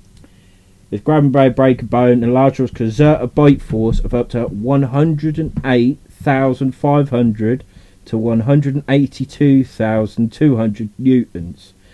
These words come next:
which is twenty-four thousand four hundred to forty-one thousand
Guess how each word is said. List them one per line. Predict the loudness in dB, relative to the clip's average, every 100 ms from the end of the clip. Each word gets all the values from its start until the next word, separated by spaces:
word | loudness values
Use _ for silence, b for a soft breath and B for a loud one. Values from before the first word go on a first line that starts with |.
| b b
which | -8 -2
is | -2
twenty-four | 2 2 2 0 2 2
thousand | 0 -2 0 -2 -4 -8
four | -2 0 0
hundred | 0 0 0 -2 -4 b b b b _ -8
to | -2 0 -2
forty-one | -4 0 2 2 0 2 4 4
thousand | 2 -2 0 0 -2 -4 -2 -2